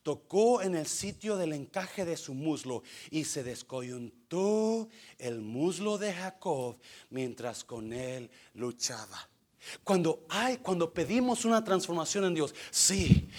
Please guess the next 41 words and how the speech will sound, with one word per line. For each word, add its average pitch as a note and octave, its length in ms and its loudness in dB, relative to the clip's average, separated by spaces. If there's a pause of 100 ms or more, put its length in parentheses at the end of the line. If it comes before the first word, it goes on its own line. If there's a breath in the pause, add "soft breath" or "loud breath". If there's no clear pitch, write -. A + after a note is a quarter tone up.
(200 loud breath)
va C#3 80 2
a - 40 4
haber D3 220 0
lucha C3+ 580 -2
entre A#2 560 -4
mi E3 80 0
interior D#3+ 640 2
y B2 120 -2
Dios. G#2+ 300 -4 (200 loud breath)
No E3+ 300 -2
quiero, C#3 420 -4 (220 loud breath)
yo G3+ 180 2
no F#3+ 160 2
quiero F3 300 0
perdonar, D3 400 -6 (200 loud breath)
yo G#3 180 4
no G3 160 2
quiero E3 300 0
bendecir, C#3+ 460 -4 (180 loud breath)
yo F#3+ 160 8
no G3+ 160 8
quiero, F#3+ 300 8 (140 loud breath)
yo D3+ 160 12
no G#3+ 140 8
quiero G#3 280 8
seguir E3+ 380 4
así. D3+ 260 0 (160 loud breath)
No, D#3+ 120 4 (140 loud breath)
hay G3+ 160 8
una A3 240 8
lucha G3+ 460 8
entre E3+ 180 4
nosotros, D3 520 0 (140 loud breath)
pero F3 140 8
acuérdese, F3+ 440 6 (140)
Dios G3 360 4
quiere F#3+ 500 4
que - 280 0
nosotros E3+ 540 2
seamos D#3+ 320 -2
transformados. D#3 600 0